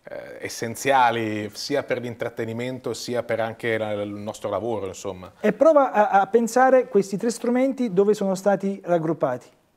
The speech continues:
Speaker 1: Torniamo alla parola cloud.
Speaker 2: Nel cloud.
Speaker 1: Mm.
Speaker 2: Quindi vediamo un film,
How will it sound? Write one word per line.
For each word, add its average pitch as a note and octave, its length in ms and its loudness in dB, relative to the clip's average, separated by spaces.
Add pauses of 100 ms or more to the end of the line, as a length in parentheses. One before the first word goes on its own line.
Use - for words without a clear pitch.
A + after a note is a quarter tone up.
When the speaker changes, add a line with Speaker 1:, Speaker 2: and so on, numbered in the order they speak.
(720)
Speaker 1:
Torniamo G2 340 -6
alla F#2+ 140 -2
parola F2+ 260 -4
cloud. D#2 400 -8
Speaker 2:
Nel F#3 160 -4
cloud. A#2 340 -12 (280)
Speaker 1:
Mm. F#2 40 -20 (1160)
Speaker 2:
Quindi C3 300 -6
vediamo C#3 360 -2
un D3+ 60 -8
film, F#3+ 560 2